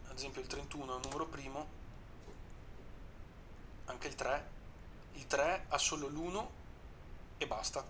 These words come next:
quindi il tre ha uno e se stesso, quindi è un numero primo. Trentuno è un numero primo, quindi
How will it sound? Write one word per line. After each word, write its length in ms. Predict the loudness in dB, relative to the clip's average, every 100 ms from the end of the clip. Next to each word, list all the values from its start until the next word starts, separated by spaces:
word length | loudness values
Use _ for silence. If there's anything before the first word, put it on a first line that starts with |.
| -6
quindi 180 | -4
il 100 | -2
tre 160 | 2 4
ha 100 | 4
uno 220 | 4 4
e 40 | 4
se 140 | 4
stesso, 420 | 2 2 4 4
quindi 200 | 0 -2
è 40 | 0
un 60 |
numero 220 | 0 0 0
primo. 340 | -4 -6 -8 -8 -10 -8 -8 -8 -8 -8 -8 -6
Trentuno 520 | -4 -2 -2 -4 -2 -2
è 40 |
un 60 | -2
numero 200 | -2 -2
primo, 420 | 0 0 0 -2 -4 -10 -8 -8 -8 -4 0 0 0 -6 -6 -6 -8 -8 -8 -6
quindi 380 | -4 -4 -4